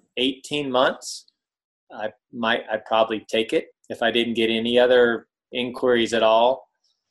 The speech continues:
Uh, it just, there's some data that you have to analyze on a name. And, and,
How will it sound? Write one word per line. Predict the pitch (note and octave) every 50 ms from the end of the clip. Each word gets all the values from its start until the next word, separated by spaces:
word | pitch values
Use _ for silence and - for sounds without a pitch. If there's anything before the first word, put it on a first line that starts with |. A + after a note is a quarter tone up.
| _ -
Uh, | A2+
it | A2+ - B2 A2+
just, | C#3 C#3+ C#3+ - -
there's | C3+ C3+ C3 B2+ -
some | - C3 B2+ B2 A#2 A#2
data | A2 B2 A#2 A#2 B2 C3+ C3+ B2+
that | A#2 B2
you | A#2+ A2+
have | B2 A#2+ A#2+
to | - -
analyze | B2 A#2+ B2+ C3 B2 A#2+ A2+ A2 G#2+ G#2+ G#2+ A2 G#2+
on | - A#2+ A2 A2 G#2+
a | G#2+
name. | A2 A2+ A#2 A#2+ A#2+ A2+ A2 G#2 _ _ _ _ _ _ _ _ _ -
And, | F3 F3+ - -
and, | F#3 F3+ F3+